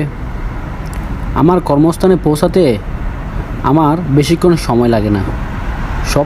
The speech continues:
মিলিয়ে দশ থেকে পনেরো মিনিটের মধ্যে আমি আমার কাজের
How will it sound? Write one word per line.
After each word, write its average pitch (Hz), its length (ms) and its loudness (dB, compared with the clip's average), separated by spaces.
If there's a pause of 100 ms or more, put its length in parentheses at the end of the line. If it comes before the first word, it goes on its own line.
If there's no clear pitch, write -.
মিলিয়ে 190 300 6 (1500)
দশ 160 140 2 (100)
থেকে 185 160 4 (120)
পনেরো 156 220 4
মিনিটের 170 320 4
মধ্যে 156 240 2 (680)
আমি 143 120 4 (100)
আমার 135 220 4 (1200)
কাজের 139 260 2